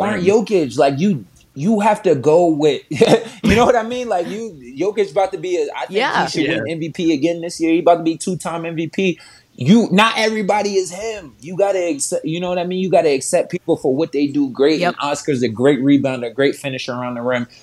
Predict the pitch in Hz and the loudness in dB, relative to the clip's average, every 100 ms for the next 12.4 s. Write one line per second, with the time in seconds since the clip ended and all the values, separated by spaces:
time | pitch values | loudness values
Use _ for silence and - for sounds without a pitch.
0 | - 127 110 120 131 135 - 123 107 120 | 2 2 4 4 4 4 2 2 4 4
1 | 117 - - _ - 147 156 131 143 139 | 4 0 -10 _ -2 0 0 -2 -4 -4
2 | 113 123 139 127 104 135 131 147 123 - | -6 -6 -4 -4 -6 -8 -6 -6 -8 -8
3 | 156 156 156 135 147 139 139 135 - 143 | -8 -6 -6 -6 -6 -8 -10 -10 -6 -6
4 | 143 143 127 120 _ - - - 139 127 | -6 -4 -4 -6 _ -20 -14 -2 2 2
5 | 131 127 160 175 135 135 - 120 139 - | 0 -4 -4 -4 -2 -2 -4 -2 -2 -2
6 | 127 131 135 120 117 107 127 117 98 113 | -2 2 2 2 -2 2 0 0 -6 2
7 | 127 131 - 110 107 117 110 - 120 120 | 2 2 -2 -6 -6 -6 -8 -6 -6 -6
8 | - 123 123 131 110 110 101 - _ _ | -6 -6 -6 -8 -8 -8 -10 -16 _ _
9 | - - 151 98 - 175 180 131 107 120 | -2 4 4 2 -4 0 2 0 0 0
10 | 135 139 123 135 160 - - - - 127 | 0 2 2 2 2 -2 -14 -10 0 2
11 | 147 143 - - - - - - - - | 2 0 -10 -14 -20 -20 -20 -20 -20 -20
12 | - 123 139 - | -12 -2 -2 -2